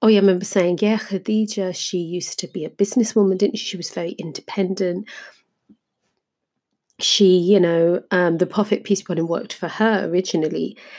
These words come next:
And I was just, re-, you know, I was picking out,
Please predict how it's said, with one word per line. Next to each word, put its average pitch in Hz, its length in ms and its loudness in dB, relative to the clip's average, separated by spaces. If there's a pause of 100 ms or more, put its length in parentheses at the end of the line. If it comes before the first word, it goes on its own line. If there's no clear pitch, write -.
(160)
And 233 120 2
I 262 40 6
was 247 200 4
just, - 360 -10 (400)
re-, 262 560 0 (460)
you 233 100 2
know, 220 120 4
I 208 100 2
was 220 160 2 (840)
picking 285 420 0
out, 151 360 -2